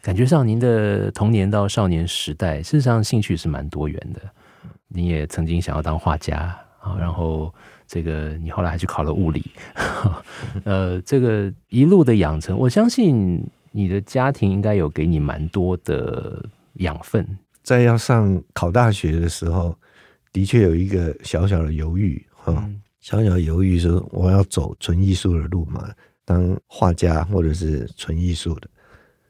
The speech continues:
Speaker 2: 这个领域就好。我那时候大概也少年老成吧，可以这样讲。
Speaker 1: 哦。<laughs>
Speaker 2: 我就觉得说，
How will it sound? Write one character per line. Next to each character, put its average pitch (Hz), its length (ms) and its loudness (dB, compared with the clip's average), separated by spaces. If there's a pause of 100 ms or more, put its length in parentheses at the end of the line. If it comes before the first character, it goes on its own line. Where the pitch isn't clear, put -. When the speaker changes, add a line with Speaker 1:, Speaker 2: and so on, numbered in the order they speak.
(240)
Speaker 2:
这 - 120 -2
个 87 100 0
领 73 240 -4
域 78 120 -2
就 - 140 -10
好。 - 220 -18 (120)
我 104 160 -4
那 123 80 2
时 123 100 0
候 117 120 4
大 110 120 2
概 104 160 4
也 85 160 2
少 87 300 0
年 76 260 -2
老 76 200 -8
成 - 200 -12 (120)
吧， - 200 -8
可 - 60 -4
以 82 60 -2
这 90 80 -2
样 90 260 0
讲。 104 220 0
Speaker 1:
哦。 107 120 0 (140)
<laughs> 101 200 -8
Speaker 2:
我 107 140 4
就 - 0 -
觉 120 220 4
得 107 60 6
说， 104 160 4